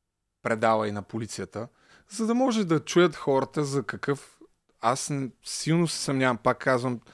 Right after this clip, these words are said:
едва ли някой може да си представи какво нещо си понесла и това е продължавало две години някъде.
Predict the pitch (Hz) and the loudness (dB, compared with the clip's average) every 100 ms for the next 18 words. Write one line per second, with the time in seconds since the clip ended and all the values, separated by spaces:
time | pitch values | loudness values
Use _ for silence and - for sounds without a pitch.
0 | - - 123 120 113 143 196 175 160 - | -20 -6 -2 0 4 6 6 6 4 2
1 | 156 139 139 135 117 123 - - 113 110 | 0 2 0 0 -2 -4 -4 -6 -4 -4
2 | - 113 120 117 117 107 - 117 120 120 | -2 0 0 -2 -6 -8 -2 0 2 0
3 | - - _ 113 117 110 - 113 - 101 | -12 -20 _ -6 -6 -6 -12 -10 -10 -10
4 | _ 113 104 104 101 143 151 165 - 117 | _ -10 -6 -6 -4 -2 -2 -2 -8 -10
5 | 104 _ _ _ _ _ _ 110 95 98 | -10 _ _ _ _ _ _ -6 -2 -2
6 | 101 - 120 98 95 101 123 101 104 120 | -2 -4 -6 -4 -2 0 -2 -4 -2 -2
7 | 120 113 170 190 143 87 - 71 | 0 2 2 2 0 -6 -12 -18